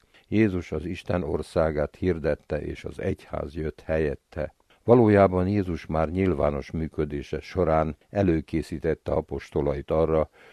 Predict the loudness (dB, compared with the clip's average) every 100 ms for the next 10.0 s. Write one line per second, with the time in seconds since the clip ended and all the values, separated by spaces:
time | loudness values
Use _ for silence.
0 | -18 -6 -4 -4 0 0 2 0 0 -2
1 | 0 0 -2 -6 -2 -2 -2 -2 -2 -2
2 | -6 -10 -14 -20 _ _ _ _ _ _
3 | _ 0 2 4 2 2 -2 -2 -2 0
4 | -2 -2 -2 0 0 0 -2 -2 -4 -4
5 | -2 -2 -4 -2 0 0 -4 -2 -2 -2
6 | -20 -20 _ 2 4 6 4 0 2 2
7 | 2 0 -2 0 -4 -6 -6 -2 0 -2
8 | -8 _ _ 0 0 0 -2 -2 2 2
9 | 2 0 -2 -4 -6 -4 -6 -10 -14